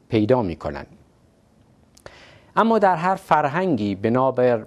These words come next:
مشرب و جهانبینی که، اه، در اونجا متداول و رایج هست، یک نامی، یک عنوانی بر این ایثارگران و فداکاران، بر این قهرمانان توده،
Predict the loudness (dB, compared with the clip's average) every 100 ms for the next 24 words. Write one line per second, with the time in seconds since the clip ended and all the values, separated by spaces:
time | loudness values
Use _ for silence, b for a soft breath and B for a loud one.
0 | -2 0 0 0 0 0 0 0 0 -2
1 | -2 -2 -2 -4 -2 -2 -2 -2 -4 -2
2 | -2 -2 -4 b b b b b -8 -4
3 | -2 -2 -4 -4 -2 -2 -4 0 0 0
4 | -2 -6 -6 -2 -2 -2 -4 -2 0 0
5 | 0 -2 -2 -4 -2 0 0 -4 -14 _
6 | _ _ b b b b b 0 0 0
7 | 0 2 2 2 0 0 0 -2 -2 0
8 | 2 2 2 2 0 0 0 -4 -10 _
9 | b b -14 -2 0 0 0 0 0 -2
10 | -2 -2 -2 0 0 0 0 0 0 0
11 | 2 2 2 -2 -10 _ b b b _
12 | -6 -2 0 0 -2 -2 0 0 -4 -4
13 | -2 -2 -2 0 0 0 -2 0 -2 -2
14 | -2 -2 -2 -2 -6 -8 -6 0 0 0
15 | -4